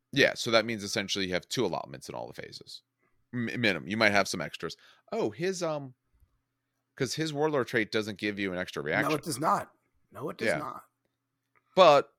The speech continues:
Speaker 1: once per turn, you have tons of reactions. So that's nice.
Speaker 2: Exactly.
Speaker 1: Um, I still, you know,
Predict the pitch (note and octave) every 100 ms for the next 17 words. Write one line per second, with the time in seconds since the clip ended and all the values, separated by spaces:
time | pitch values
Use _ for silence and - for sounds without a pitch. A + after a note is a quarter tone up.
0 | - A2+ C3+ - C3 - C#3 A2 G2+ G2
1 | - G#2 G#2 F#2+ G3 F#3+ F2+ C#2+ B1+ -
2 | - - _ _ - D3+ C3+ - D3+ D3
3 | D#3+ - G2+ - _ _ _ _ _ _
4 | _ _ _ - F#2 F2 F2 E2+ - -
5 | G2 - - F2+ _ _ _ _ - A2